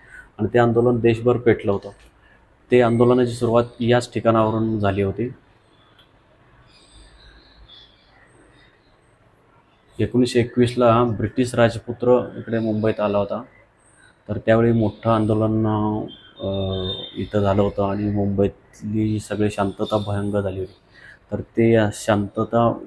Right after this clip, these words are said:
अं, श-, शांती नांदावी लोकांनी, अं, लोकांचा उद्रेक शमवण्यासाठी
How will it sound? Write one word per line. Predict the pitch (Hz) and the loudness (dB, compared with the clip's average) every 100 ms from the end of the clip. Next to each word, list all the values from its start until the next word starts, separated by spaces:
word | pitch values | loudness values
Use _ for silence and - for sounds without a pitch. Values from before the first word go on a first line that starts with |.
| 107 104 - _ - | -10 -10 -10 _ -12
अं, | 98 98 98 101 - - 98 95 92 92 90 | -10 -10 -12 -18 -16 -10 -8 -6 -6 -8 -10
श-, | - - _ _ - - - - - - - | -18 -18 _ _ -20 -20 -20 -20 -18 -14 0
शांती | 104 98 120 | 0 2 2
नांदावी | 120 110 110 104 95 98 - - | 2 4 6 4 2 -4 -12 -6
लोकांनी, | 98 95 101 104 104 104 104 | -4 -2 -2 -2 -2 -2 -4
अं, | - - 95 95 92 92 95 | -6 -10 -8 -4 -4 -4 -4
लोकांचा | 95 - 101 101 | -6 -4 -4 0
उद्रेक | 101 98 101 101 | 0 0 -2 -4
शमवण्यासाठी | - 98 101 101 98 95 110 | -8 -4 -4 -4 -6 -8 -6